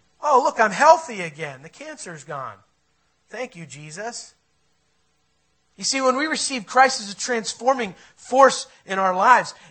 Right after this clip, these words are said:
the outside is most likely gonna look exactly the same. But the product that is coming out of you is completely different.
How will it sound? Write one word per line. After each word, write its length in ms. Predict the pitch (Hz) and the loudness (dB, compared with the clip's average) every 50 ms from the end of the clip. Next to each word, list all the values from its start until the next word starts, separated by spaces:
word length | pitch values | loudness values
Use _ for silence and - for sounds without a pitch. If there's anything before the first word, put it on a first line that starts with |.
| _ - | _ -16
the 140 | 175 220 233 | -12 -8 -2
outside 720 | 302 302 294 311 302 - - - 269 277 302 277 226 196 | 4 6 6 6 6 4 0 2 2 4 4 2 0 -2
is 140 | 202 175 175 | -8 -12 -10
most 280 | 220 262 302 277 - - | -6 -6 -6 -6 -6 -4
likely 360 | 285 302 302 302 - 247 240 | -4 -4 -4 -4 -10 -20 -16
gonna 260 | 190 233 247 233 214 | -10 -8 -6 -6 -6
look 240 | 214 277 294 285 - | -4 -6 -8 -8 -10
exactly 560 | 220 185 180 185 294 294 294 294 - 262 254 | -18 -16 -10 -8 -6 -6 -6 -6 -10 -18 -20
the 60 | 208 | -20
same. 400 | 202 - - 311 339 320 269 143 _ _ _ _ _ _ _ _ _ _ _ _ _ _ _ _ _ _ _ _ _ _ _ _ _ _ _ _ _ _ _ _ _ - | -16 -12 -8 -8 -8 -8 -10 -16 _ _ _ _ _ _ _ _ _ _ _ _ _ _ _ _ _ _ _ _ _ _ _ _ _ _ _ _ _ _ _ _ _ -12
But 160 | 226 233 - | -12 -12 -10
the 80 | 240 - | -12 -14
product 760 | - - - 277 294 294 330 311 285 208 - - - - - _ _ _ _ _ _ _ | -14 -4 0 2 4 4 4 2 2 0 -2 -4 -14 -20 -20 _ _ _ _ _ _ _
that 140 | 220 233 214 | -12 -12 -12
is 100 | 214 - | -12 -14
coming 340 | - - 262 247 233 220 220 _ - - | -12 -10 -8 -6 -8 -8 -10 _ 2 6
out 340 | 233 285 330 320 - - | 6 8 8 6 4 0
of 160 | 214 214 180 170 | -6 -8 -8 -10
you 320 | 170 160 139 123 117 120 _ _ _ _ _ _ _ | -16 -20 -20 -20 -20 _ _ _ _ _ _ _ _
is 220 | 202 233 214 - | -12 -12 -12 -12
completely 640 | - - 262 254 202 - - - 320 320 294 302 302 | -16 -14 -16 -16 -16 -14 -10 -8 -8 -8 -8 -8 -8
different. 440 | 285 320 349 339 - 302 208 156 | -8 -8 -8 -8 -8 -10 -10 -10